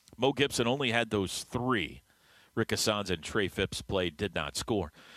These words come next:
Kansas had two in double figures. McCormick, seventeen points, one rebound on the day for McCormick. Agbaji, fourteen points, six boards. He had a couple of big threes there in the second half.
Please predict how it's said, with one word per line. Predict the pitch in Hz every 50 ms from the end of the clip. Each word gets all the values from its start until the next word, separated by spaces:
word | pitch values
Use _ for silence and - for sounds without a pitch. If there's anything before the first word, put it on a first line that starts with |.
| - _
Kansas | - - 156 170 185 156 135 127 113
had | 151 139 131 113 -
two | - 165 165
in | 147
double | 127 135 135 120 120 117
figures. | - - 120 110 98 117 120 110
McCormick, | 120 120 110 - - 165 175 160 147 127 - -
seventeen | - - - 175 175 165 170 151 120 - 156 151 139 123 110
points, | - - 135 127 120 120 117 110 - - - _ -
one | 107 101 101 107 139 190 254 247
rebound | 160 107 113 151 190 - 87 71 - 76 76 _ - - - -
on | 85 85 82
the | 82
day | 76 87 90 85
for | - -
McCormick. | 80 80 78 - - 113 95 - 69 - - - - - - - - - - _ _ - -
Agbaji, | - 110 - - 156 165 185 208 202 135 143 139 120
fourteen | - - 175 185 220 - - - 170 165 151 135 113
points, | - - 131 127 120 123 113 -
six | - - - 190 - -
boards. | 131 131 131 123 117 117 113
He | 139 143
had | 131 110
a |
couple | - - 143 - - 120
of | 110 95 87 - - - - - _ _
big | - 131 127 -
threes | - 113 131 120 113 95
there | 95 110 107 98
in | 90 85
the | 80
second | - - 113 104 - 95 85
half. | - 92 82 76 73 -